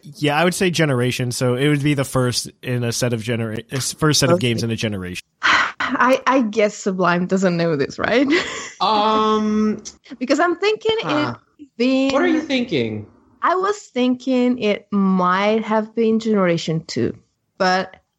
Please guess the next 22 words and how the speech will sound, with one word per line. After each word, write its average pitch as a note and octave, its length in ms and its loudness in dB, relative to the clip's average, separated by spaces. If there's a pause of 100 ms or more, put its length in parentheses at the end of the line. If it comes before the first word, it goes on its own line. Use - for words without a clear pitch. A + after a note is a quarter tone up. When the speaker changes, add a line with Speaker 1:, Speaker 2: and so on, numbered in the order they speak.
(120)
Speaker 3:
I G3 100 0
Speaker 2:
like, B3+ 80 2
Speaker 3:
was A#3 160 0
Speaker 2:
I A#3 40 2
Speaker 3:
for- A#3+ 120 2
Speaker 2:
remember A#3+ 420 2 (100)
Speaker 3:
I F#3 80 -8
don't F#3+ 180 -8
know G3+ 120 -4
why. E3+ 240 2
I C#3+ 100 0
was D3 160 -4
thinking F#3 300 -6
Gen D3 240 -2
five. B2+ 600 0 (320)
Speaker 2:
Mm, G#3 720 0
Gen F#3 360 0
five, F3 640 0
Pokemon A3 580 0 (140)
Black, A#3+ 720 -2 (120)
Pokemon G#3+ 640 0
White. G#3+ 840 0